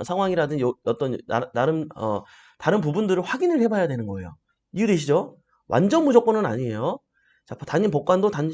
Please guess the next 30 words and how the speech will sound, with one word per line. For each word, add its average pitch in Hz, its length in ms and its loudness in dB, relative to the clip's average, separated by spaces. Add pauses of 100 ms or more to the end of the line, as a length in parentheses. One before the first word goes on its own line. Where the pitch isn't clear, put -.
반드시 160 280 -4
그렇게 143 180 -8
확인하고 214 420 2
있는지, 127 480 -4 (280)
경매 220 240 4
정보지만 196 540 4
보고 165 180 4
여러분들 156 220 4
그냥 156 140 0
훅 254 120 -2
넘기면 156 340 0
안 113 140 -6
됩니다. 160 500 -2 (520)
권리 214 280 4
분석의 226 380 4
마지막은 170 560 2
무조건 208 480 4
매각 156 260 2
물권 160 200 -2
명세서예요. 117 720 -2 (340)
알겠죠? 113 500 -6 (320)
자, 113 360 -6
그렇게 117 200 -6
판단하시면 131 440 -6
될 104 100 -14
것 120 80 -12
같고요. 151 480 -2 (380)
자, 107 80 -8
꾸준한 262 560 2
오빠. 98 760 -4